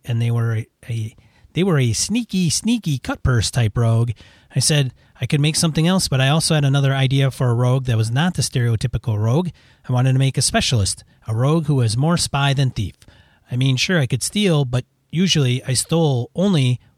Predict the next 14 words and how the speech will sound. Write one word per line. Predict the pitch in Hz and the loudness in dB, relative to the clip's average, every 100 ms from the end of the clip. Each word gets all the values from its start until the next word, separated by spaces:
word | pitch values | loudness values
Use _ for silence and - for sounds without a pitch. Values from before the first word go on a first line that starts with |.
| _ | _
what | 131 | -2
I | 127 | 0
was | 117 | 2
hired | 127 123 110 | 0 0 0
to | |
steal | - 143 127 | -2 0 0
by | 110 107 | 0 -2
rival | 98 95 104 | -2 -4 -4
governments, | 110 160 131 95 - - _ - | -2 0 0 0 -4 -10 _ -6
rival | 107 107 | -4 -2
landowners, | 135 165 156 120 101 95 - | 0 2 2 0 -2 -4 -6
and | - | -4
the | 123 | -2
like. | 127 127 80 - | 0 -2 -4 -14